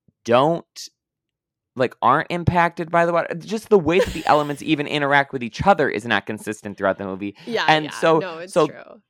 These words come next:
Speaker 1: so there's this whole plot line of, like, oh, what if the fire section of town gets flooded? Then,
Speaker 2: Yeah.
Speaker 1: like, everyone will die, question mark?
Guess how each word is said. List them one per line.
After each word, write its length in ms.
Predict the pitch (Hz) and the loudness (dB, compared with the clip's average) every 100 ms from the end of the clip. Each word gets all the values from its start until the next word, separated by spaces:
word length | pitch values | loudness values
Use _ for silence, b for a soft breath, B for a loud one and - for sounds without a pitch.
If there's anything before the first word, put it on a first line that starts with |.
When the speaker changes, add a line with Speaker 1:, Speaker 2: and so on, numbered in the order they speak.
| _ | _
Speaker 1:
so 140 | 202 | -2
there's 160 | 165 165 | -2 -4
this 100 | 160 | -6
whole 220 | - 180 | 0 2
plot 260 | 175 185 180 | 4 4 4
line 120 | 160 | 2
of, 80 | 139 | -2
like, 160 | 135 127 | -2 2
oh, 220 | 147 165 | 6 6
what 200 | 151 127 | 6 4
if 120 | 151 - | 2 -2
the 80 | 131 | -12
fire 480 | - 131 135 147 | 4 6 6 2
section 440 | 143 - 131 - 131 | -2 0 0 -2 -12
of 100 | 113 | -12
town 400 | - 143 143 135 | -4 0 2 0
gets 220 | 117 - | -6 -8
flooded? 800 | - _ 113 139 156 135 113 110 b b b b _ _ | -12 _ 4 6 6 4 0 -2 b b b b _ _
Then, 460 | 120 143 139 139 170 | 0 2 2 0 -6
Speaker 2:
Yeah. 380 | 185 - - - | -6 -8 -12 0
Speaker 1:
like, 280 | 143 131 - | 2 2 2
everyone 580 | 151 143 156 139 139 135 | 2 2 -2 -2 -2 -2
will 320 | 123 120 - _ _ | -4 -4 -6 _ _
die, 640 | - 107 98 156 214 285 311 | 4 6 6 4 2 0 -4
question 500 | - 302 - 339 339 | -4 -6 -6 -8 -6
mark? 340 | 330 330 349 | -4 -4 -4